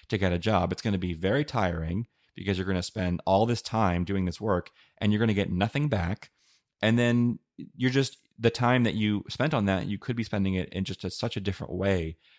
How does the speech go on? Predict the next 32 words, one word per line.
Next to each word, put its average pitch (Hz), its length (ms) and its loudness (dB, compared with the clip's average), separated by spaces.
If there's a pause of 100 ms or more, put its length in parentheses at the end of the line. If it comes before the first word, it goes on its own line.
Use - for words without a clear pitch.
(140)
to, 90 360 -2 (140)
to 104 120 -2
much, 98 400 -2 (600)
you 101 100 -2
know, 85 340 -2
m-, 92 180 -6 (180)
uh, 85 420 -6
more 90 200 -2
greatly 92 360 -2
increase 104 600 -4 (260)
your 90 100 -4
chances 92 640 -4
of, 82 500 -4
of 85 120 -10
getting 117 220 0
something 82 560 -2 (240)
by 110 80 4
just 104 240 0
doing, 101 500 2 (120)
approaching 120 420 0
it - 100 -6
from 92 120 -4
a - 20 -4
different - 280 -10
perspective. - 440 -8
And 92 80 0
that's 110 160 2
what 101 80 -4
I 87 100 2
mean 90 240 0
is, - 140 -8
like, - 220 -10